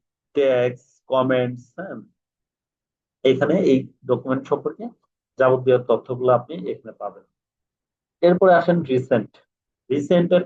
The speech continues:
কাজ কি? মানে এই সময়, সাম্প্রতিক সময়ে আমি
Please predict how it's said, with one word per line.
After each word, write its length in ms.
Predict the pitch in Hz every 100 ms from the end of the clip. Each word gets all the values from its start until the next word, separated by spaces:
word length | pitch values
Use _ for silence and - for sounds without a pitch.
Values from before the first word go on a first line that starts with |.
| 175
কাজ 120 | 160 -
কি? 100 | 220 - _ _ _ _ -
মানে 140 | 143 151 - -
এই 80 | 175 180
সময়, 240 | 208 220 202
সাম্প্রতিক 460 | 196 190 185 185 180 -
সময়ে 280 | 165 143 143 -
আমি 140 | 135